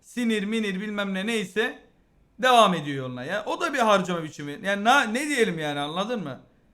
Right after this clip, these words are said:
Hani bunun kararını biz mi vermeliyiz mesela? O da önemli. Başkasının harcadığı paralara çok müdahale ediyoruz gibi gözüküyor.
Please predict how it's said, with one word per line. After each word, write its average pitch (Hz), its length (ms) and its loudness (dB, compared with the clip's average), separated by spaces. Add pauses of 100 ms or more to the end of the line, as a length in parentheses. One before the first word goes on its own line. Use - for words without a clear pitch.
(180)
Hani 180 240 0
bunun 269 360 0
kararını 240 520 6
biz 269 180 0
mi 254 160 0
vermeliyiz 165 520 2
mesela? 139 440 -8
O 208 120 -4
da 233 60 4
önemli. 135 480 -2 (340)
Başkasının 214 540 -2
harcadığı 262 420 0
paralara 254 440 2
çok 269 180 -8
müdahale 226 420 2
ediyoruz 214 400 -2
gibi 190 200 -4
gözüküyor. 143 500 -6